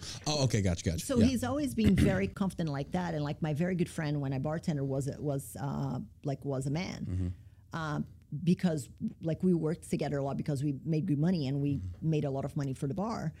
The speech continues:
Speaker 2: And he came in and he became besties with my friend. So I never felt the need to act differently because he would be jealous or anything, because it's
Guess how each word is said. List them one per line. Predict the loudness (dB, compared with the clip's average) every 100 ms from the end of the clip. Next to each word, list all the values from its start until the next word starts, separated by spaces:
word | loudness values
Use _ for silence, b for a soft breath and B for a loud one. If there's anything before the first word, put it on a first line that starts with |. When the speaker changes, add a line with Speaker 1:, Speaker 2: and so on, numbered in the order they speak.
| b b b -4
Speaker 2:
And | 0 2 0 -2 -8 -2
he | 4 4
came | 4 0
in | 2 2 0 -8 -20 0
and | 6 8
he | 8
became | 4 2 0
besties | 0 -4 -4 -6 -6 -2
with | 0 2 -2 -10 -8 -2
my | -2
friend. | -2 -4 -4 -4 -6 b b
So | -4 0 4 2 0 -10 -20 -20 -20 -20 -20 -20 -20 -10 2
I |
never | 4 4 0
felt | -2 -2 -2 0
the | 2
need | 4 4 4 2
to | -2 -6 -6
act | -6 -8 -10 -6
differently | -2 -2 0 0 4 4 2 -2
because | 0 0 0 0 0 -4 -6
he | -4 0
would | 0
be | 0
jealous | -2 -2 -2 -2
or | -4
anything, | -2 -2 0 0
because | 0 0 -2 -4
it's | -6 -6